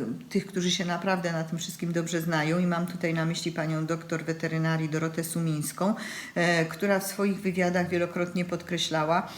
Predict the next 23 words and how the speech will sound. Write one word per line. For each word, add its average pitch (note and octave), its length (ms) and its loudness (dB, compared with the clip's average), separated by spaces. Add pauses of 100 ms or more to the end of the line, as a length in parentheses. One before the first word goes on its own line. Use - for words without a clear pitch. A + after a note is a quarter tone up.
(180)
że G3 120 4
nie G3+ 160 4
mamy G#3 300 4
się G#3 140 -2
czego F3+ 360 0
bać, D#3+ 340 0 (260)
że F#3 160 2
nasi F#3+ 460 0
domowi F3 560 2
ulubieńcy, E3+ 840 0 (320)
e, F3+ 300 6
nasi F3+ 340 2
domownicy, F#3+ 680 2
z F#3 80 -6
którymi F#3 400 2
od E3+ 120 0
wielu, G3 260 2
wielu F3 240 4
lat F3+ 240 2
żyjemy F3+ 320 2
pod E3+ 180 -2
jednym F3 300 0
dachem, E3+ 360 2